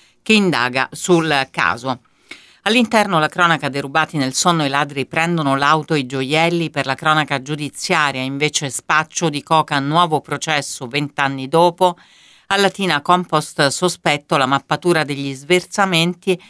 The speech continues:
e a Formia sorveglianza confermata per Ascione. Un titolo d'aprile a infiltrazioni d'acqua nella scuola e per l'economia il lavoro non paga stipendi K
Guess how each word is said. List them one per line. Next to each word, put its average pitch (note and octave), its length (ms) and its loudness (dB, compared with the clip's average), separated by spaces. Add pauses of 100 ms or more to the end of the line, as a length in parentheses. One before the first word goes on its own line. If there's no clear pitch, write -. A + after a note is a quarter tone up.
(240)
e G#3 100 2
a A3 60 4
Formia D#3+ 520 0
sorveglianza F3 1040 0
confermata C#3+ 840 0
per - 180 -4
Ascione. A#2 600 -6 (400)
Un F3+ 140 0
titolo A3+ 360 4
d'aprile F#3+ 440 0
a E3 40 4
infiltrazioni D#3 800 -2
d'acqua C#3+ 400 0
nella B2+ 280 0
scuola G#3 600 4 (380)
e G3+ 120 0
per G3+ 200 2
l'economia E3+ 560 2
il C#3+ 140 -4
lavoro D3+ 520 0
non G#3+ 400 2
paga C3 540 0
stipendi B2+ 840 -4
K F#3 180 -2